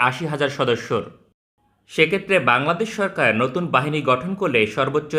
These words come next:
এক লক্ষ পঞ্চাশ হাজার সদস্য সরাসরি পাবে, কারণ বর্ডার গার্ড বাংলাদেশ এবং ব্যাটালিয়ন আনসারই কেবলমাত্র এই তালিকায় আসবে।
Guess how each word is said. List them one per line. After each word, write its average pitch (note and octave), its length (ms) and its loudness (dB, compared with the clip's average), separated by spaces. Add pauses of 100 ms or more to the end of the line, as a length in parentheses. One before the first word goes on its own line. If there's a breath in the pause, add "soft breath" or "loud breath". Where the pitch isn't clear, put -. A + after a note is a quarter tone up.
এক B2+ 180 -2
লক্ষ E3 220 -2 (140)
পঞ্চাশ E3 340 0
হাজার E3+ 240 -2
সদস্য C#3 320 0
সরাসরি C3 480 -2
পাবে, A#2 300 2 (680)
কারণ C#3+ 260 4
বর্ডার D3+ 300 4
গার্ড G3 180 -2
বাংলাদেশ D3+ 420 0 (100)
এবং C#3 220 0
ব্যাটালিয়ন D3+ 480 0
আনসারই D#3 500 0
কেবলমাত্র C#3+ 440 0
এই C3+ 160 2
তালিকায় B2+ 380 0
আসবে। A2+ 280 0